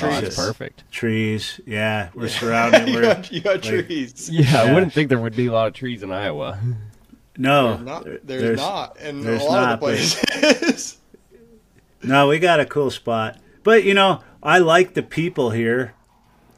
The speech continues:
Speaker 3: The politics are good. I get, you know, the f-, folks are nice. And, you know, like, I always thought my goal would have been to go back to Montana where I used to live, but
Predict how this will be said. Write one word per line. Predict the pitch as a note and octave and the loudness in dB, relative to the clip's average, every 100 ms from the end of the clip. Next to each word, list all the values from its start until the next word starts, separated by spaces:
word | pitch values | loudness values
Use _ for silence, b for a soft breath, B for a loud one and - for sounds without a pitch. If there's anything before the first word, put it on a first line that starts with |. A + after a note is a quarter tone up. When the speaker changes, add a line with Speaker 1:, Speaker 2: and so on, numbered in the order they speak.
| _ - | _ -20
Speaker 3:
The | |
politics | - C#3 C#3 C#3+ D3 D3+ - | -2 2 4 2 0 -4 -4
are | C3+ | -6
good. | A2 C3+ C#3 C#3 B2 - | -4 -2 0 0 -4 -10
I | A2+ A2 | -6 -4
get, | B2+ - | -6 -6
you | B2 | -4
know, | A#2+ A#2 | -2 -2
the | |
f-, | A2 - | -6 -10
folks | - C3+ C3+ C3+ - | -8 -2 -2 -2 -4
are | A2+ | -4
nice. | A2+ B2 B2+ B2+ - - _ b b b - | -2 0 0 0 -2 -10 _ b b b -4
And, | A2+ A2+ A2 A2 - | 0 2 0 -4 -4
you | D#3+ | 0
know, | E3 | 4
like, | D3 D#3 | 4 4
I | F3 | 4
always | F3+ D3+ - | 4 0 2
thought | C#3 C3 - - - _ _ | 2 2 -4 -16 -20 _ _
my | B2 C3 | -4 -2
goal | A#2+ D#3+ F#3+ | 2 6 6
would | C#3+ | 4
have | A#2+ | 0
been | A#2+ A2+ | -2 -2
to | |
go | A2+ A2+ | -2 -2
back | A#2+ A#2+ A#2 | -2 -4 -4
to | - | -8
Montana | A2 A2+ G#2 - D3 E3+ | -4 -4 -6 -4 -4 -2
where | C3 A#2 | -2 -2
I | A2+ | -2
used | G#2+ - | -4 -6
to | A2 | -6
live, | A2 A2 A2 | -4 -6 -4
but | G#2+ - | -6 -6